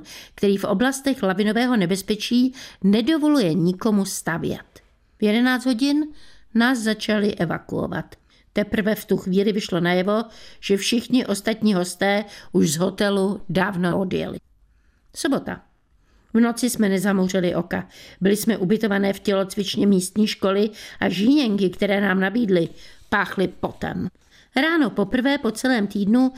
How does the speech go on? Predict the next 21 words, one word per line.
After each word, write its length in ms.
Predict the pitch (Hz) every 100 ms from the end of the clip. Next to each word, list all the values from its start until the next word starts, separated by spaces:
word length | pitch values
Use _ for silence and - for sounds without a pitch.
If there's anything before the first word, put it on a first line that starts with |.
| - -
byla 260 | 233 -
obloha 420 | 190 208 240 226
modrá. 540 | 220 233 220 160 151 - - - _ - _
Sníh 380 | - 233 226 226
se 100 | 226
třpitil, 640 | 220 - 247 240 190 156
slunce 420 | - 202 202 233
pálilo, 600 | - 208 202 214 190 175 - - -
rampouchy, 760 | - 196 - 254 262 214 - 175
které 300 | - 190 185
se 160 | -
udělaly 420 | - 190 208 196 175
na 120 | 175
střechách, 760 | - - 208 190 202 208 - - - -
vypadaly 520 | 170 190 214 196 196 185
jako 260 | 175 190
křišťály. 880 | - - 165 - - 151 170 - - - - - _
Krásné, 760 | - 233 262 262 - 277 269 277 - -
chladné 640 | 226 226 202 226 208 220 214 - - - -
a 140 | 214
nebezpečné. 880 | 208 190 - - - - - -